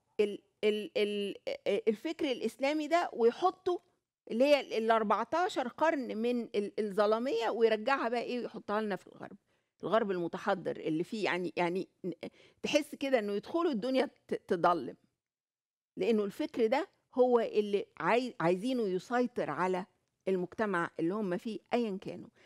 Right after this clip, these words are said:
خليني آخد مكالمة. أخ أحمد من إيران، أهلًا بيك.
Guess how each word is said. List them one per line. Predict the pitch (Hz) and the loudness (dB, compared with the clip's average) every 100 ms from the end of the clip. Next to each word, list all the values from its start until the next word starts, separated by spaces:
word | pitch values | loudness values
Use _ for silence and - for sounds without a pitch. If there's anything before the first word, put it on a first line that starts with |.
| _ | _
خليني | - 240 262 240 | -6 -2 -2 -2
آخد | 240 196 | -4 -4
مكالمة. | 175 - 220 254 339 _ _ _ _ _ _ _ _ _ _ _ _ _ _ _ _ _ _ _ _ _ _ _ _ _ _ _ _ _ _ _ _ _ _ _ _ _ _ _ _ _ _ _ _ - | -6 -6 -6 -4 -8 _ _ _ _ _ _ _ _ _ _ _ _ _ _ _ _ _ _ _ _ _ _ _ _ _ _ _ _ _ _ _ _ _ _ _ _ _ _ _ _ _ _ _ _ -2
أخ | 220 | 0
أحمد | 240 302 294 240 202 | 2 0 0 -4 -2
من | 202 | -4
إيران، | - 208 240 294 285 | -2 0 2 0 0
أهلًا | 247 277 226 220 | 0 0 -2 -4
بيك. | 190 - - | -6 -10 -16